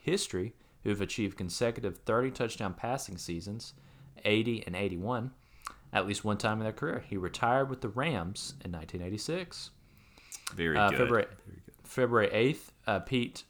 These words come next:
Speaker 1: Maravich, or also known as, uh, Pistol Pete, he scores
Speaker 2: Pistol Pete.
Speaker 1: forty-seven points as the New Orleans Jazz end a twenty-eight game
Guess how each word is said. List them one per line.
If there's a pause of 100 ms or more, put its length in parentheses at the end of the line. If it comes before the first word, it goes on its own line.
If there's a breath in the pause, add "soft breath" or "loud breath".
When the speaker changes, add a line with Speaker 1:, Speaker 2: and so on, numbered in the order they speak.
Speaker 1:
Maravich,
or
also
known
as,
uh,
Pistol
Pete, (320 soft breath)
he
scores
Speaker 2:
Pistol
Pete.
Speaker 1:
forty-seven
points (440 soft breath)
as
the
New
Orleans
Jazz
end
a
twenty-eight
game